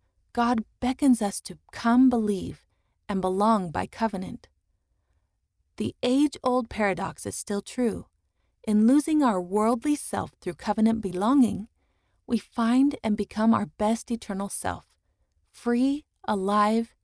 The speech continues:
real. Being a member of a dance group was a meaningful, instructive experience,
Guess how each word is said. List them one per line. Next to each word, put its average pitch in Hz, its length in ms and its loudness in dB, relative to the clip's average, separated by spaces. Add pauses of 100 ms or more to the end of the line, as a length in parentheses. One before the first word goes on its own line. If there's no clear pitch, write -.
(320)
real. 190 640 -6 (1400)
Being 311 260 2
a 262 80 4
member 226 360 4
of 175 200 -6
a - 60 -4
dance 220 420 -4
group - 320 -10 (120)
was 190 140 -8
a 185 80 -4
meaningful, 247 800 2
instructive 202 580 -6
experience, - 760 -8